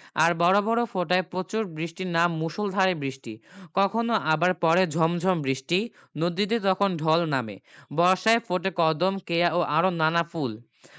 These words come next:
বর্ষার পর আসে শরৎ। শরৎ এলেই আবার সব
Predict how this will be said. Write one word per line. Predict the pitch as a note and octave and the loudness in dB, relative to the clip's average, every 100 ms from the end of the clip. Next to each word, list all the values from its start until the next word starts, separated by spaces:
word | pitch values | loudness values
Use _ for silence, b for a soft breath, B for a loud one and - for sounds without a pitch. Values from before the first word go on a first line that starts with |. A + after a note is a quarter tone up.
| B D#3 | B 2
বর্ষার | F3 F3 A3 A3+ | 2 4 2 2
পর | G#3 | 2
আসে | F#3+ D#3 F3+ | 2 2 -2
শরৎ। | F3+ D#3 C3+ E3+ G3 B D#3+ - | -2 2 2 2 -2 B -20 -4
শরৎ | F#3+ F#3 G#3+ F#3+ _ E3+ | 2 4 2 -2 _ -2
এলেই | E3 D#3 F#3 | 0 2 0
আবার | D3+ D#3 D#3+ E3+ | 2 2 2 0
সব | - G3 | 2 0